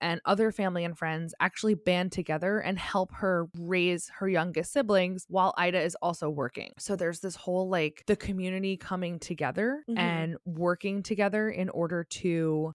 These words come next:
Speaker 1: like, help raise these kids who were obviously orphaned and also to, like, allow Ida the chance to have a career, which I thought
Speaker 2: That's
Speaker 1: was
Speaker 2: cool.
Speaker 1: like, yeah, I thought it was
Speaker 2: Yeah.
Speaker 1: pretty cool. And I think that it kind of speaks a lot of this idea of, like,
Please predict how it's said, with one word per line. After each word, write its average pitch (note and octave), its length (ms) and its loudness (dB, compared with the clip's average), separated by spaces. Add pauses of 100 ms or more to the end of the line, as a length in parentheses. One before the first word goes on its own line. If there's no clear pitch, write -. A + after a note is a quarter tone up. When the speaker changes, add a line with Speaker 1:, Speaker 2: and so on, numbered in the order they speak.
Speaker 1:
like, F#3 160 0
help G3+ 400 -2
raise F3 540 -2 (160)
these F3+ 180 -4
kids B3 340 2
who F#3+ 220 0
were E3 540 2
obviously F#3 340 2
orphaned D#3+ 640 0
and D#3+ 240 -4
also A3 320 2
to, - 160 -2
like, F3+ 220 2
allow D#3+ 480 2
Ida E3+ 260 2
the D#3+ 80 -4
chance E3+ 380 -6
to - 80 -8
have E3 280 0
a D3 60 -2
career, - 540 -6
which G#3 180 4
I F3+ 100 4
thought G#3+ 240 4
Speaker 2:
That's - 40 2
Speaker 1:
was G3 80 4
Speaker 2:
cool. F#3+ 100 6
Speaker 1:
like, D#3+ 280 -2 (360)
yeah, G#3+ 340 8
I G3 140 6
thought C4 160 6
it B3 60 6
was B3+ 100 6
Speaker 2:
Yeah. A3 60 4
Speaker 1:
pretty G#3+ 200 0
cool. E3+ 480 0 (120)
And G3 120 2
I G3 120 2
think G#3+ 300 -4
that F3+ 140 4
it G3 180 2
kind F#3+ 200 -4
of F3+ 100 -6
speaks - 380 -8
a F#3+ 80 -2
lot D#3+ 320 -2
of D#3+ 200 -6
this E3+ 180 -4
idea D#3+ 340 -4
of, D3+ 160 -4
like, D3 260 -4